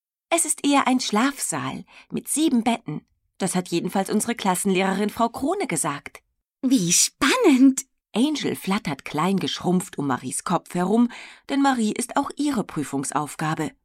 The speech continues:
Speaker 1: Nur muss sie aus ihr ein nettes und braves Mädchen machen. Eine vertrackte Situation für das Engelchen und das Teufelchen. Für Marie natürlich auch, denn es passt ihr gar nicht,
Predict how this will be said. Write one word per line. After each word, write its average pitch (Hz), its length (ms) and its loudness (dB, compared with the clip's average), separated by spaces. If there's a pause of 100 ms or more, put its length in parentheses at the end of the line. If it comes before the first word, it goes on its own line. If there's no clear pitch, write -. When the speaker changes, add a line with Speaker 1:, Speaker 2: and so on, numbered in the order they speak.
(320)
Speaker 1:
Nur 202 180 2
muss 160 240 -2
sie 175 240 0
aus 185 220 0
ihr 247 180 -2
ein 311 200 0
nettes 170 420 0
und 220 180 -4
braves 277 480 -4
Mädchen 147 400 -6
machen. 143 360 -8 (440)
Eine 220 220 0
vertrackte - 640 -4
Situation 165 680 0
für - 120 -6
das - 220 -4
Engelchen 151 520 -4
und 143 160 -6
das 147 160 -6
Teufelchen. - 640 -6 (680)
Für - 160 0
Marie 185 380 4
natürlich 143 500 -2
auch, 240 280 2 (420)
denn 214 80 4
es 214 160 0
passt 269 320 -2
ihr 240 140 -2
gar 254 260 -2
nicht, 277 280 -2